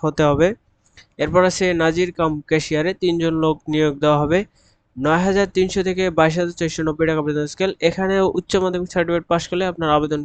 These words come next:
করতে পারবেন। কম্পিউটার ব্যবহারের দক্ষতা থাকতে হবে। কম্পিউটারের মুদ্রাক্ষরের গতি বাংলা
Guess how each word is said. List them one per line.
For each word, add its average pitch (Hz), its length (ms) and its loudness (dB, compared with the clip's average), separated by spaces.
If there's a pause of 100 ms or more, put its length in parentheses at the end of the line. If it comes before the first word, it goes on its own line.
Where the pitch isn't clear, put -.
করতে 165 240 -8
পারবেন। 156 260 0 (500)
কম্পিউটার 165 460 2
ব্যবহারের 170 460 4
দক্ষতা 165 400 -2
থাকতে 156 260 -2
হবে। 160 140 0 (140)
কম্পিউটারের 156 540 2 (300)
মুদ্রাক্ষরের 185 680 0
গতি 175 300 -2 (420)
বাংলা 170 380 2